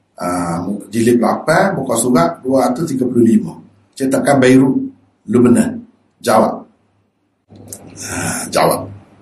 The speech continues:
Ah, kalau mengikut kaedah sanad, riwayat, tak boleh pergi riwayat. Sebab apa? Dalam, dalam sanad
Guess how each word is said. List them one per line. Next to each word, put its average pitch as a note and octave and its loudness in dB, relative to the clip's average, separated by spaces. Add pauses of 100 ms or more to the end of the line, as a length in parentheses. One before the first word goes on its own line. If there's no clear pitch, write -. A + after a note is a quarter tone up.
(360)
Ah, D#2 -6 (1000)
kalau G#3 2
mengikut G#3+ 2 (320)
kaedah F3+ 2
sanad, E3 2 (400)
riwayat, C#3+ 2 (480)
tak D3+ -6
boleh C3 0
pergi G#3 -2 (120)
riwayat. G3+ -6 (240)
Sebab G3 -8 (100)
apa? - -4 (160)
Dalam, B3 0 (160)
dalam C4 -2
sanad - 2